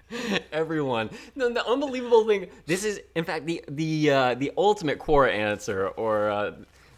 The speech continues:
the typical Quora answer, which is the most obvious thing possible. Like, somebody asked, "Hey, why is it there's so much, like, incest in the South historically?" "Well, because families had to interbreed amongst themselves,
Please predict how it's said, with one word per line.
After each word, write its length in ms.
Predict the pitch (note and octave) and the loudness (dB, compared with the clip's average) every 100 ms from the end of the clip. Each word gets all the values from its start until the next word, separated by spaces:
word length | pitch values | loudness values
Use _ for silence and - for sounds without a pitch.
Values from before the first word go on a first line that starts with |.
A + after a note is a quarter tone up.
| - | -16
the 200 | A2+ B2+ | -6 -4
typical 420 | A#2+ F#3 F3 C#3 | -2 -4 -2 -2
Quora 300 | B2 C3+ B2 | 0 2 2
answer, 400 | G2+ A2 G#2+ A#2 | 2 -2 -2 -2
which 220 | G#2 A#2 B2 | -2 -2 -2
is 260 | A2 G#2 - _ | -2 -4 -12 _
the 100 | B2 | -2
most 300 | B2+ C3 C3 - | 2 0 0 -2
obvious 440 | B2+ B2+ B2 A2+ | 0 0 0 -2
thing 280 | - A2 G#2 | -2 -4 -4
possible. 800 | - - G#2+ G#2 A2+ F#2+ F#2 - - _ _ | -8 -6 -4 -2 -4 -4 -4 -6 -12 _ _
Like, 280 | A2+ A#2 A2 | -4 -2 0
somebody 280 | D#3 B2+ C3 | -2 0 0
asked, 220 | C3+ C3+ | 0 -2
"Hey, 220 | G#3 G3+ | -2 -2
why 220 | D3 G#3 | -2 -6
is 120 | D#4 D#4+ | -6 -6
it 120 | D4+ | -6
there's 200 | G#3+ G3+ | -6 -6
so 100 | G#3+ | -6
much, 260 | G#3 G3+ D#3+ | -6 -6 -4
like, 320 | D#3 D3+ - _ - C#3+ - - F3+ | -4 -4 -8 _ -20 -20 -20 -12 -4
incest 540 | B3+ C4 C3 G#2+ - | -4 0 -2 -2 -4
in 80 | A#2 | -6
the 80 | A2 | -4
South 340 | - G#2 F#2+ | -4 -4 -6
historically?" 760 | - - A2+ G2+ G2 G2+ F#2+ - - _ | -12 -4 0 0 0 -2 -4 -6 -20 _
"Well, 200 | A2+ F3+ | 0 0
because 440 | F#3+ A#2 C#3 E3+ C#3+ | 0 0 0 0 -4
families 640 | - - A#2+ F3+ A#2 C3 | -14 -6 -4 -2 -2 -2
had 260 | A2+ C3 C3 | 0 0 0
to 440 | C3+ C3 C3+ C#3 - | 0 0 -2 -6 -10
interbreed 520 | C#3+ D3+ C3+ D3 D3+ | -10 -8 -8 -8 -6
amongst 260 | D3+ E3 | -6 -6
themselves, 600 | E3 D#3 A3+ G3 G#2+ F#2+ | -10 -6 -2 0 -2 -6